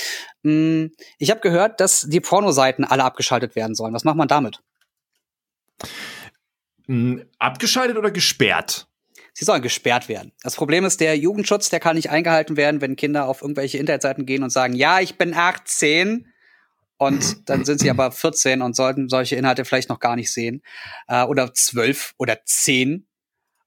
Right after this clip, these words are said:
Speaker 1: Ähm,
Speaker 2: Ach, so.
Speaker 1: da
Speaker 2: Also
Speaker 1: sollte, soll die E U ja jetzt eigentlich sagen, da wird jetzt ein Strich durch die Rechnung gemacht und ihr sollt jetzt das verbessern. Ihr sollt einen richtigen Jugendschutz einbauen. Wie kann man das umgehen?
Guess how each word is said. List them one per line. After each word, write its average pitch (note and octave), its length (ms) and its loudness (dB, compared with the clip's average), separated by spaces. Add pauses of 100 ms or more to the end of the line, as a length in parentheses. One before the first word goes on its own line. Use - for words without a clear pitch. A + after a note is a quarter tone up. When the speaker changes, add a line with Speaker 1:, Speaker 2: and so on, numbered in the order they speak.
(100)
Speaker 1:
Ähm, B2+ 500 0 (380)
Speaker 2:
Ach, - 240 -16 (640)
so. - 180 -18 (540)
Speaker 1:
da G#3 400 2
Speaker 2:
Also - 160 0
Speaker 1:
sollte, F3+ 420 0
soll E3+ 220 0
die D#3+ 240 -4
E C#3+ 60 -6
U G3 140 -2
ja G#3+ 120 2
jetzt F#3 180 0
eigentlich F3 300 0
sagen, D#3+ 560 0
da C#3 180 2
wird C#3+ 140 -2
jetzt C#3+ 180 -4
ein C3 100 -4
Strich E3 280 0
durch D3 140 0
die D#3 40 0
Rechnung D#3 240 2
gemacht D3+ 320 2
und C3 180 -4
ihr C3 120 -4
sollt C3 240 0
jetzt - 400 -2
das - 220 0
verbessern. E3+ 640 2 (360)
Ihr B2+ 100 -2
sollt C3 360 0
einen B2 240 -2
richtigen B2 320 -4
Jugendschutz E3+ 480 2
einbauen. C3+ 560 2 (240)
Wie C#3 280 0
kann G#3 160 0
man F#3 100 2
das F3+ 140 2
umgehen? C#3 560 0